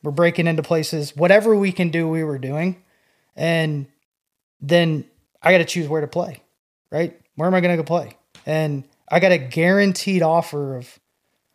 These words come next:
over a million dollars. And I was like,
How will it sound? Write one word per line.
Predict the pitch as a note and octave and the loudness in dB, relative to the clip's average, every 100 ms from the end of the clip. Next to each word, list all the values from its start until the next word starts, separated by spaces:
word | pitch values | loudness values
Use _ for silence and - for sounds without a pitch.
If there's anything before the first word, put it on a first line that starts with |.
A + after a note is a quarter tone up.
| _ - | _ 0
over | F3+ F#3 | 4 6
a | F#3+ | 6
million | F3 F3+ F3+ D#3 | 6 6 4 0
dollars. | C#3+ D#3+ C#3+ G2+ - - _ | 2 2 0 -6 -18 -20 _
And | D3+ C#3+ C#3 B2+ _ _ _ _ _ _ _ _ _ _ - | -8 -6 -8 -14 _ _ _ _ _ _ _ _ _ _ -6
I | |
was | D#3+ | -2
like, | D#3 C#3+ _ | -2 -6 _